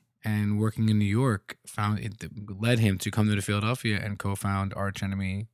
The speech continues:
uh, Arts. And it was really, you know, pretty amazing, amazing story. We've had people like Jaleel King, uh, photographer as well, who, uh, was at Photo Plus as well. Is doing a, was, did a, did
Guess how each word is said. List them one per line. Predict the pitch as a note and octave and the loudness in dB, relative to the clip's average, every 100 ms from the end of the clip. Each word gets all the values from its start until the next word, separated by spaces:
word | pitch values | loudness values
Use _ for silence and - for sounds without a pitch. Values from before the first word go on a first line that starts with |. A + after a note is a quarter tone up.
| _ _ _ _ - | _ _ _ _ -6
uh, | F#2+ - | -4 -2
Arts. | A2+ - - - | -2 -2 -4 -2
And | G#2+ | 0
it | A2 | 0
was | A#2+ A2 | 2 4
really, | B2+ C#3+ C3+ B2+ | 6 6 4 0
you | E3 | -2
know, | B2+ | -2
pretty | A#2 B2+ A#2 | 0 -2 -2
amazing, | - G#2+ A2 A#2 A2+ G#2+ | -2 0 2 2 2 0
amazing | G2+ G#2 G#2 G#2+ G#2+ | -2 2 2 2 0
story. | - B2+ G#2+ F#2 - - - - _ - | -2 -2 -2 -4 -8 -20 -20 -20 _ 0
We've | G#2 | 6
had | A2 G2 - | 8 6 4
people | A2+ G#2 | 0 0
like | G2+ | 2
Jaleel | G2+ A2 A#2 G#2+ | 4 6 6 6
King, | - C3 A#2+ F#2 - _ _ _ _ - | 8 8 8 2 -6 _ _ _ _ 0
uh, | G2 G2 F#2+ | 2 4 2
photographer | - G#2+ G2+ G2+ G2 G2+ | 0 0 2 0 0 -2
as | F#2 | 0
well, | G2 G#2 G#2 F#2+ | 0 2 2 2
who, | G2 F#2+ F#2+ F#2+ - _ _ _ - | 0 0 -2 -6 -12 _ _ _ -4
uh, | F#2+ F#2 F#2 F2 D2 - _ _ | 0 0 0 -2 -4 -8 _ _
was | C#3+ D#3 | 4 4
at | D#3 | 4
Photo | - G#2+ | 4 2
Plus | G2 G2+ G2+ | 2 -2 -2
as | F2+ | -4
well. | G2 A#2 C#3+ A2+ | -2 -2 -6 -6
Is | F#2+ | -2
doing | G#2+ G#2 | 2 2
a, | F#2+ | 0
was, | - G#2 G2 | -2 -4 -4
did | G#2 A2+ G#2 | -4 -2 0
a, | G2 F2 E2+ G2+ _ _ _ - | 0 -2 -4 -10 _ _ _ -12
did | C#3 C#3+ | -8 -8